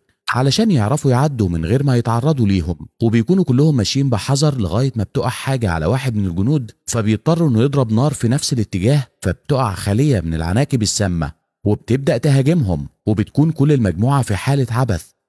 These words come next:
وبتقع خلايا تانية وبتهاجمهم العناكب من كل مكان، وبينقذ واحد من الجنود جينج وبيقول لها إنها تهرب، وبتتراكم كل العناكب على الجندي وبيقتلوه، وبيقدروا كلهم إنهم يهربوا بسلام من الموقف ده،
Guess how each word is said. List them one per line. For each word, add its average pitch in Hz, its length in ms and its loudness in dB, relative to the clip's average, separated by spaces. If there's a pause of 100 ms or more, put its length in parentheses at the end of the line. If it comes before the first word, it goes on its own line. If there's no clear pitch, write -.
(160)
وبتقع 92 460 0
خلايا 101 460 0
تانية 147 360 2
وبتهاجمهم 135 680 2
العناكب 113 540 0
من 117 120 2
كل 175 220 2
مكان، 90 440 0 (220)
وبينقذ 110 540 0
واحد 139 320 2
من 101 120 0
الجنود 95 360 2
جينج 123 400 0 (360)
وبيقول 101 320 2
لها 156 120 2
إنها 147 240 4
تهرب، 101 420 0 (300)
وبتتراكم 110 920 0
كل 170 200 2
العناكب 135 520 0
على 80 140 -4
الجندي 147 400 0
وبيقتلوه، 117 640 0 (140)
وبيقدروا 98 500 0
كلهم 120 420 0
إنهم 127 280 0
يهربوا 107 380 0
بسلام 90 400 -2
من 123 160 -2
الموقف 139 480 -4
ده، 82 220 -4